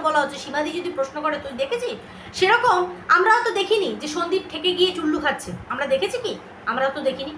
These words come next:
দালাল দেখেছি কি? কখনো দেখেনি, কোনো ভিডিওতে দেখা যায়নি।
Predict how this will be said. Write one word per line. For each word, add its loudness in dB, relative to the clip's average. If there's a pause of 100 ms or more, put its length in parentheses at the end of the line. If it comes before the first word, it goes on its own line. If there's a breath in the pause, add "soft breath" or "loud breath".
(140)
দালাল 6
দেখেছি -2
কি? -10 (120)
কখনো 0
দেখেনি, 2 (120)
কোনো -2
ভিডিওতে 0
দেখা 2
যায়নি। 0